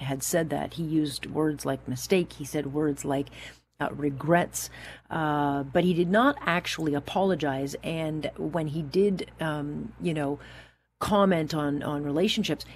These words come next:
he really only spoke about the one particular, um, reserve in, in Cl-, Kamloops, B C. It wasn't,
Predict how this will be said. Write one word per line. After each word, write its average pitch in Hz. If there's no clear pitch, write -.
he 214
really 247
only 190
spoke -
about 151
the 160
one 156
particular, 151
um, 147
reserve 156
in, 160
in 156
Cl-, -
Kamloops, 156
B 151
C. 156
It -
wasn't, 190